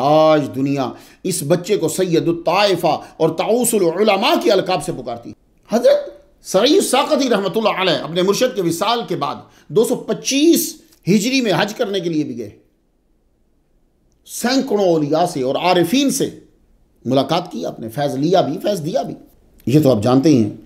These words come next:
कि हज़रत सरी सकती रहमतुल्लाह अलैह ने कारोबार छोड़ दिया था,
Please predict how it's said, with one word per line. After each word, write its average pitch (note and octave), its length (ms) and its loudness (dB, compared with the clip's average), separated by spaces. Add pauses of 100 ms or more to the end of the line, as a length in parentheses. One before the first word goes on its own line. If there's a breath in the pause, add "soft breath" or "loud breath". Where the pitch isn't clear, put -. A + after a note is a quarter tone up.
(280 loud breath)
कि E3 60 6
हज़रत F#3+ 380 4
सरी F#3+ 300 2
सकती F#3 380 2
रहमतुल्लाह E3 440 4
अलैह F3+ 200 2
ने G3 100 0
कारोबार D#3 320 2
छोड़ E3 200 -4
दिया A#2 180 -8
था, - 120 -18